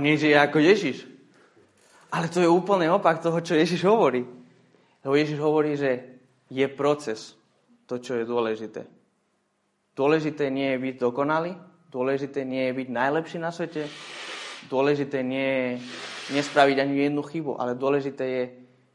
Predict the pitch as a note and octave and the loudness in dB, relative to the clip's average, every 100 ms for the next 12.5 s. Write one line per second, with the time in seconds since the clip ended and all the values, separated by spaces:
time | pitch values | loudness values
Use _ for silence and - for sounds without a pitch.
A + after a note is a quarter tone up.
0 | _ D3 C#3 - D3+ C#3+ B2+ - B2 - | _ -8 -6 -2 0 0 0 -2 -4 -4
1 | B2 B2 - - A#2 A#2 A2+ A2+ A2 G#2 | -6 -6 -12 -8 -4 -4 -4 -4 -6 -12
2 | - _ _ _ _ - B2+ D3 C#3+ C#3+ | -20 _ _ _ _ -12 -6 2 2 2
3 | D#3 D3 - A#2+ A#2+ B2 A#2+ A#2 - - | -2 -6 -6 -4 -4 -4 -6 -6 -8 -10
4 | - - _ _ _ _ _ _ _ _ | -16 -20 _ _ _ _ _ _ _ _
5 | _ _ _ C3 - G3 A3+ A3+ A3+ D#3+ | _ _ _ -6 -2 0 4 4 4 -2
6 | - C#3+ C3+ - _ _ _ _ _ _ | -2 -4 -4 -10 _ _ _ _ _ _
7 | _ _ - A#2+ C3 - D3+ C#3+ B2 A#2+ | _ _ -12 -10 -10 -2 -2 0 -2 -4
8 | A#2 - - C3+ - C#3 B2+ A#2+ A#2 - | -8 -10 -6 -6 2 4 4 2 -6 -10
9 | - _ _ _ _ _ _ _ _ _ | -18 _ _ _ _ _ _ _ _ _
10 | D3 C#3+ C#3+ D3 C3 G#2+ G#2 G2+ - _ | -4 -2 0 0 0 -2 -6 -12 -20 _
11 | _ C3 C#3+ C#3 - D3 D3+ D3+ D3+ C3+ | _ -8 -8 -8 -6 0 0 0 -2 -4
12 | C3 C3+ B2 A2+ - | -6 -2 -2 -4 -12